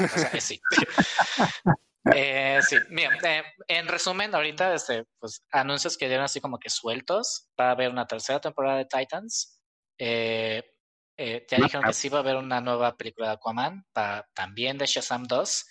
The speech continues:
Speaker 1: y,
Speaker 2: Ujú.
Speaker 1: pues, al final Neil Gaiman,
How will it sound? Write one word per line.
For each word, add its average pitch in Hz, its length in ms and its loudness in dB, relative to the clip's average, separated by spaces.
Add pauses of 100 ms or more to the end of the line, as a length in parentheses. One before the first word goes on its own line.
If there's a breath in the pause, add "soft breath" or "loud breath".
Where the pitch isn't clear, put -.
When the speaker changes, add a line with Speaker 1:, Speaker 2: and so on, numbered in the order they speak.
(400 loud breath)
Speaker 1:
y, 151 280 0 (100)
Speaker 2:
Ujú. 120 120 4 (160)
Speaker 1:
pues, 123 320 0
al 120 120 2
final 135 460 -4
Neil 123 200 -2
Gaiman, 139 500 -2